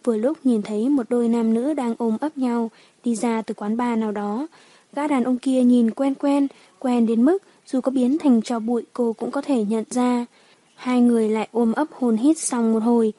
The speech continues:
mới buông nhau ra. Cô ả đợi nguyên chỗ cũ, gã đàn ông đi lấy xe.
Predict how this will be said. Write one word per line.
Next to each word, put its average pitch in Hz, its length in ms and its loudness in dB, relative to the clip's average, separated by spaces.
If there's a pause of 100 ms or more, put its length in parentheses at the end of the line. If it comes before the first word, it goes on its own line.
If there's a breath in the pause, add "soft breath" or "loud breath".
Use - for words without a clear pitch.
(140 soft breath)
mới 233 240 2
buông 262 200 4
nhau 233 180 4
ra. 240 340 0 (400 soft breath)
Cô 294 100 0
ả 247 280 0
đợi 220 240 -4
nguyên 233 260 4
chỗ 240 160 -2
cũ, 277 340 -2 (320 soft breath)
gã 233 140 -4
đàn 254 160 0
ông 233 260 2
đi 226 160 0
lấy 220 200 -2
xe. 262 360 0